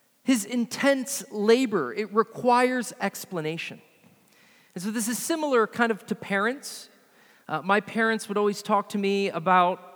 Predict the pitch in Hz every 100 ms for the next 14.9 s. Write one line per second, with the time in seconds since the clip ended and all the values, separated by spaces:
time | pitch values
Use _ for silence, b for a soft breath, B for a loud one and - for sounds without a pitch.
0 | - - _ _ - _ 151 135 135 b
1 | b b b b b - 214 226 226 220
2 | 185 208 - - 190 160 131 - - -
3 | - - _ - 151 - 160 - - 220
4 | 226 226 - 214 190 170 170 156 123 123
5 | - 139 190 226 220 175 220 220 202 156
6 | 180 170 139 135 - 180 - 247 247 247
7 | 220 208 - 220 214 214 180 - - B
8 | B B B B B B 170 190 190 -
9 | - 262 208 202 214 220 170 196 180 -
10 | - B B B - 165 208 254 294 302
11 | 262 220 226 196 202 190 - - 240 247
12 | - 180 139 127 113 - - - - b
13 | b b b b b _ _ 214 208 220
14 | 247 285 285 220 233 233 - 226 208